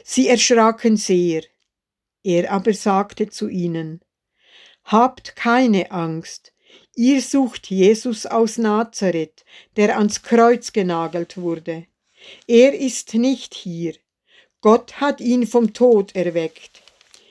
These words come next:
Hier seht ihr die Stelle, wo er gelegen hat. Und nun geht und sagt seinen Jüngern, vor allem Petrus,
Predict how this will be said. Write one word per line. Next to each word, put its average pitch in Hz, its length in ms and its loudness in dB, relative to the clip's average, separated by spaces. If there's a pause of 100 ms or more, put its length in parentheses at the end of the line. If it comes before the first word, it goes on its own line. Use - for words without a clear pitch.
(140)
Hier 262 380 4
seht 247 480 2
ihr 233 400 0 (240)
die 226 140 -2
Stelle, 214 680 2 (180)
wo 220 160 0
er 220 200 2
gelegen 185 640 2
hat. - 380 -14 (640)
Und 214 300 0
nun 208 280 4
geht 196 560 0 (300)
und 226 160 0
sagt 233 440 -2
seinen 226 440 2
Jüngern, 214 640 2 (260)
vor 208 240 0
allem 196 360 2
Petrus, 190 800 -4